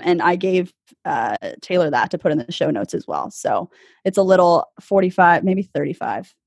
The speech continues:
Yeah, I think I made it shorter because people were like, "This is too long. I have kids." I'm like, "Yep, I'll make it shorter for you." Um, so it's, like, thirty-five minutes long. It'll give you concrete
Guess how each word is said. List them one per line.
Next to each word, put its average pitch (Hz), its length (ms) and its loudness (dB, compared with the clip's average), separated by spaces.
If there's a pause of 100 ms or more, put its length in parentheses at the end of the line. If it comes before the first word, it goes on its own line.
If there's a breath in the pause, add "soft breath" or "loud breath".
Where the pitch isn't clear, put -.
(140)
Yeah, 139 160 -4
I 165 80 -2
think 190 180 -4
I 208 60 0
made 180 160 0
it - 80 0
shorter 160 240 0
because 160 500 -6
people 165 360 -12
were - 200 -6
like, 196 240 -8
"This 349 180 -8
is 285 120 -4
too 269 160 -2
long. 294 260 2
I 175 60 0
have 233 140 -4
kids." 285 300 -4
I'm - 80 -6
like, 175 200 -6
"Yep, 294 240 2
I'll 208 80 0
make 214 160 2
it 226 80 2
shorter 196 240 4
for 196 100 -4
you." 185 240 2 (400)
Um, 190 300 -2
so 214 100 -8
it's, 214 80 -12
like, 214 220 -4
thirty-five 208 420 2
minutes 196 260 -2
long. 185 440 4 (320)
It'll 190 160 2
give 196 180 0
you 202 220 -2
concrete 190 720 -2